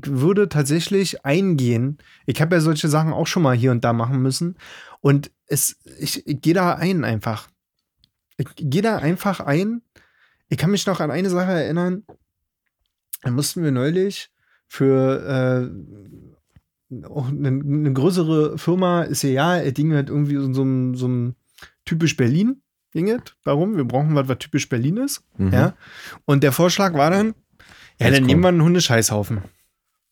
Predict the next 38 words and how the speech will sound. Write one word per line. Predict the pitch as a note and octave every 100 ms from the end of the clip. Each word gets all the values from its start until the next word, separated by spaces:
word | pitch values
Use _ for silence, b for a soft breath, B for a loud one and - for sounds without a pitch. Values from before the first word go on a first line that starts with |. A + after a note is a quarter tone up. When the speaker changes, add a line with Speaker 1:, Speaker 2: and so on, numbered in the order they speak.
| -
Speaker 1:
Der | A#2+
muss | C#3 C3
irgendwie | D3+ D3+
mit | D3 D#3
aufs | C3+
Bild. | - C3 A#2
Irgendwie | - C3+ D#3
muss | D#3 D3
ein | C#3
Hundescheißhaufen | D3+ D#3+ C3 A#2 A#2 G#2
mit | G#2+
aufs | A2 -
Bild.“ | - G#2+
Und | A2+
ich | A2+
saß | C3+ D3
so | D3+
da | D3 F3
und | E3+
dachte, | D#3+ - E3+ E3+ B B B B B B B B
„Oh, | B B -
wirklich | B2+ D#3 D3+
jetzt | D#3+ D3+
ein | C3
Hundescheißhaufen?“ | D3+ E3+ E3+ E3 D#3+ F3 F3 F#3+ B B -
Und | C3
dann | B2+
habe | C3+ F3+
ich | F#3+ - _ _ _ _
ungefähr | C#3+ F3 F3+ F3+ F3 F3
drei, | E3 D3+ F3
vier | F3+
Stunden | - F3+ F#3+ F#3
meiner | F3 D#3 D#3+ D3+ -
wertvollen | C#3 F3+ - F#3+ F3+
Lebenszeit | D#3 G3+ G#3 - B2+ C3
damit | B2 C3
verbracht, | C#3+ C#3 C3+ F#3 -